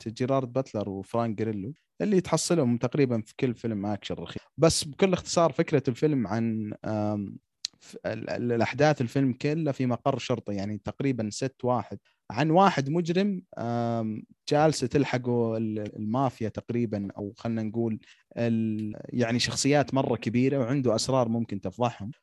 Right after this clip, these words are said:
فعساس إنه، إنه، إنه يهرب منهم، كان، كان في نزاع معهم، فعساس إنه يهرب منهم يدخل السجن حق ال-، حق محافظة في أمريكا، فيدخل السجن عساس إنه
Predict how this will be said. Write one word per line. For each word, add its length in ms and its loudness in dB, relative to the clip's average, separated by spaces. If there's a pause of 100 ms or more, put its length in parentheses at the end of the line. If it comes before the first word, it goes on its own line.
فعساس 580 6
إنه، 480 2
إنه، 260 0
إنه 340 2
يهرب 480 4
منهم، 400 0 (240)
كان، 300 0
كان 240 0
في 140 0
نزاع 320 2
معهم، 400 -2 (220)
فعساس 380 4
إنه 120 2
يهرب 200 6
منهم 300 2
يدخل 260 0
السجن 460 0
حق 140 -4 (140)
ال-، 440 -6
حق 220 -4
محافظة 640 0
في 200 -8
أمريكا، 380 -6 (220)
فيدخل 360 4
السجن 400 4
عساس 380 2
إنه 380 0